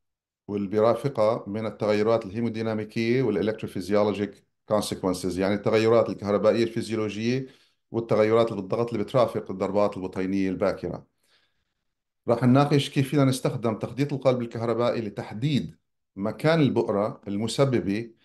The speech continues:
للضربة البطينية الباكرة أو التسرع البطيني.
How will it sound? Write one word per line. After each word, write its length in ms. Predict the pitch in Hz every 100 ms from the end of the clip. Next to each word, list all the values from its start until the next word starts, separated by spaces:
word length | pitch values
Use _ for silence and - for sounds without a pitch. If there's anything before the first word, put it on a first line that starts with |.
| _ _ _
للضربة 1040 | - 104 123 123 120 98 117 117 113 110 113
البطينية 540 | 104 98 101 110 107 110
الباكرة 520 | 98 107 104 107 104
أو 480 | - 110 107 107 _ _ _ _ _ -
التسرع 480 | 98 107 113 104 90
البطيني. 560 | 95 98 98 90 80